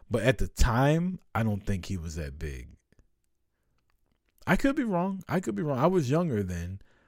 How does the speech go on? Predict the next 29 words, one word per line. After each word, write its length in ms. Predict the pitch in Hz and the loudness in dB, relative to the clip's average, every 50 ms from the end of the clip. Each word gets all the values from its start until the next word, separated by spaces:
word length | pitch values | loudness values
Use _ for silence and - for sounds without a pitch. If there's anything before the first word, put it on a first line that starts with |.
| _ _ _ - - | _ _ _ -8 0
But 200 | - 120 117 87 | 2 2 2 2
in, 320 | 101 123 123 120 117 107 - | 2 0 2 2 0 -2 -2
in 140 | 120 120 120 | -2 0 2
my 220 | 117 131 139 143 | 4 4 4 4
opinion, 440 | 139 131 - - 151 147 135 120 110 | 4 4 4 4 2 4 4 2 0
as, 200 | 104 101 95 90 | 0 0 -2 -4
as 220 | 92 - - 98 95 | -6 -8 -6 -6 -6
a 80 | 95 | -4
wrestling 400 | 92 110 123 123 - 127 117 113 | 0 0 0 0 0 0 -2 -2
fan 320 | - - 117 117 123 131 127 | -2 0 2 2 2 2 2
back 220 | 127 131 131 120 | 2 2 0 0
then, 260 | - 131 135 135 131 - - - - - - - | -2 -2 -2 -2 -2 -6 -10 -20 -20 -20 -10 0
I 80 | - 139 | 4 6
don't 160 | 139 135 120 107 | 6 6 4 2
think 160 | 120 110 107 | 2 2 2
Macho 340 | 107 110 117 117 - 127 107 | 4 4 4 4 2 0 0
Man 260 | 104 107 104 104 98 | 2 0 0 0 0
was 140 | 98 92 90 | -2 -4 -4
as 140 | 92 90 | -6 -6
big 260 | 85 80 101 107 101 98 | -4 -2 -2 0 0 -2
as 160 | 92 78 65 | -4 -6 -6
either 320 | 67 98 104 92 90 90 | -6 -6 -4 -4 -4 -6
of 80 | 85 78 | -8 -8
those. 400 | 87 82 80 80 80 80 - - - - - _ _ | -8 -8 -8 -8 -8 -10 -12 -16 -20 -20 -20 _ _
He 180 | - - 196 196 | 4 6 8 10
had 160 | 202 190 165 | 10 8 8
his 160 | 123 107 - | 6 2 -2
fans, 680 | - - 135 156 165 139 101 90 87 90 87 - - - | -2 0 2 4 4 4 2 0 -4 -8 -10 -14 -16 -14
but 340 | 90 82 107 98 92 85 78 | -8 -4 -2 -2 -2 -4 -6